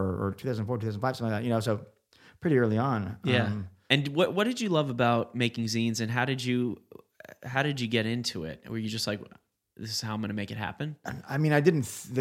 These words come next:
Speaker 1: like, I had no fucking clue I'd be doing this now. You know, I li-, like, there's no fucking way I thought when I was twenty-three I'd still be doing this when I'm nearly forty
Speaker 2: <laughs>
Speaker 1: and that I'd be do on,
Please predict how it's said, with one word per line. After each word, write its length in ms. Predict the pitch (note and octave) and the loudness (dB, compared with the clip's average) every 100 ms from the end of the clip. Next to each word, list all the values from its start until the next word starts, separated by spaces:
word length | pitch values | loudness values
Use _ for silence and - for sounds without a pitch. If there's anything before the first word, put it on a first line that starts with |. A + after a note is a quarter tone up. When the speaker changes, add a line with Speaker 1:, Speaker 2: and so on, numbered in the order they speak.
| C3 | 2
Speaker 1:
like, 20 | C3+ | 6
I 40 | |
had 160 | D3 C3+ | 6 8
no 220 | D3 D3 | 10 10
fucking 300 | C3+ B2+ A#2 | 10 4 2
clue 200 | - C3+ | 0 2
I'd 80 | G#2+ | 4
be 60 | G2+ | 2
doing 260 | G#2+ G#2 | 2 4
this 180 | G2 F#2 | 2 0
now. 300 | G2 F2+ - - _ - - A#2 - C3 | -2 -4 -8 -20 _ -20 -18 -16 -8 0
You 100 | A#2 | 2
know, 120 | A2+ | 4
I 80 | A#2+ | 4
li-, 200 | D3 E3 | 4 4
like, 220 | D#3 B2 - - - | 4 0 -4 -20 0
there's 200 | - G3 | 6 6
no 200 | G3 A3 G3+ | 8 8 8
fucking 340 | G3 F#3 E3 | 6 4 6
way 180 | F#3+ D#3 | 8 10
I 60 | |
thought 320 | C3 D3+ C3 C3 | 8 6 6 4
when 80 | |
I 40 | A#2+ | -2
was 100 | A2+ | -2
twenty-three 460 | - C3+ A2 C3+ | -2 -2 0 0
I'd 100 | A#2+ | 0
still 300 | A2 - F3+ | -2 2 4
be 120 | C3+ A2+ | 4 4
doing 380 | A#2+ F3 E3 | 6 8 8
this 140 | A#2 G#2 | 6 2
when 100 | A2 | 2
I'm 120 | A2 | 2
nearly 340 | C#3 D#3 C3 | 4 4 2
forty 520 | A#2 - D#3+ D#3 G#2+ A2 G#2+ - | 0 0 4 4 2 0 -2 -6
Speaker 2:
<laughs> 200 | C#3+ C#3 | -8 -4
Speaker 1:
and 140 | D3 | 2
that 80 | C#3 | 2
I'd 360 | B2+ A#2+ B2 B2 | 2 -6 -4 0
be 100 | D3 | 2
do 220 | B2+ D3 | 6 8
on, 240 | C3+ C3 | 8 4